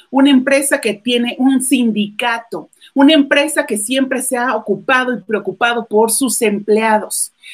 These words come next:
una empresa, y que yo soy testigo de ella porque laboré muchos años para Televisa, que son puntuales para pagarle a sus empleados,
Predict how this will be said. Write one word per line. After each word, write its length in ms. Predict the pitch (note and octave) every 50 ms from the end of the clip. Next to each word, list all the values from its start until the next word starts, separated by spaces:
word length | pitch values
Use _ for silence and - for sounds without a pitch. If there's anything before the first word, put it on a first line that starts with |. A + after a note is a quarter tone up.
| - -
una 200 | C4 C#4 C#4+ D4+
empresa, 720 | C4+ - - A3+ A3 G#3 G3+ - - A3+ A#3 D#4 E4 - _ -
y 120 | G3 -
que 160 | - A3 G#3
yo 120 | G#3+ A#3 A3+
soy 200 | - C4 B3+ -
testigo 500 | - G#3 G#3 - - A3+ A3 G#3 G#3+ G3+
de 100 | G3 F#3+
ella 220 | F#3 G3 G3+ -
porque 240 | - G#3 - G3 F#3
laboré 360 | F3+ F3 F3+ F#3 F#3+ G3+ G3
muchos 600 | G3 G3+ A3 C#4 E4 F#4+ - - B3 A3 - -
años 320 | A3 G#3+ G#3+ G#3+ G3+ G3+ -
para 240 | - F3+ E3 D#3+ -
Televisa, 720 | F3 D#3+ D#3 D3+ D#3+ F#3 G3+ G3+ - - A#3+ - - - - - - - _ -
que 120 | A#3 G#3+
son 240 | - C#4 C#4 C#4+ C#4+
puntuales 800 | C#4+ C#4 B3+ A#3+ G#3 - C4+ C4+ C4+ C#4 C#4 C4 A#3 A#3 A3+ -
para 240 | - - G#3+ G3+ G3
pagarle 720 | - - A3 G3 F#3+ A3 A#3 A#3+ A#3+ A#3 A#3 A3+ A3+ A3+ -
a 260 | - A#3+ B3+ B3 B3+
sus 300 | - - C#4 C4 A3+ -
empleados, 760 | B3+ A3+ A3 G#3+ - G#3+ G#3 G3+ F#3+ F3+ D3+ - - - -